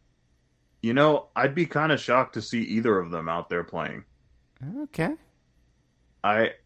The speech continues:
Speaker 1: um, the only way I kind of see them, either of them out there, uh, for surely I don't see Coleman Shelton out there. Let's kinda get that out of the way. Uh, because if there's any sort of inkling that this guy is gonna be your starting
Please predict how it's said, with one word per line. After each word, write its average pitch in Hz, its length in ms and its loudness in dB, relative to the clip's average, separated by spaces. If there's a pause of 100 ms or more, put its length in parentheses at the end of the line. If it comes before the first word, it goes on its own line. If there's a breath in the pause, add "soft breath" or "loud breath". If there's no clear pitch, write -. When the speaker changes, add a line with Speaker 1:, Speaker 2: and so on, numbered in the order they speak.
Speaker 1:
um, 101 520 0 (920 soft breath)
the 147 160 6
only 180 280 6
way 165 220 8
I 131 100 10
kind 143 480 -2
of 127 120 2
see 127 280 0
them, 117 460 2
either 120 300 0
of 110 100 -2
them 113 240 2
out 101 300 -4
there, 120 380 2 (500)
uh, 95 320 -2 (200)
for 131 140 0
surely 175 360 6
I 131 40 12
don't 127 160 6
see 117 140 0
Coleman 110 280 2
Shelton 95 320 -2
out 82 160 -4
there. 82 160 -4
Let's 95 240 -2
kinda 95 360 -2
get 90 220 -6
that 92 140 2
out 90 120 0
of 85 80 -6
the 87 80 -4
way. 80 180 -6 (440 soft breath)
Uh, 76 260 -2 (320)
because 113 640 0 (420)
if - 220 2
there's 135 220 6 (140)
any 135 280 2
sort 131 240 2
of 110 100 2
inkling 110 440 2
that 95 280 0
this 107 160 -2
guy 104 280 4
is 98 140 0
gonna 101 220 0
be 98 160 -4
your 95 220 -2
starting 95 720 -2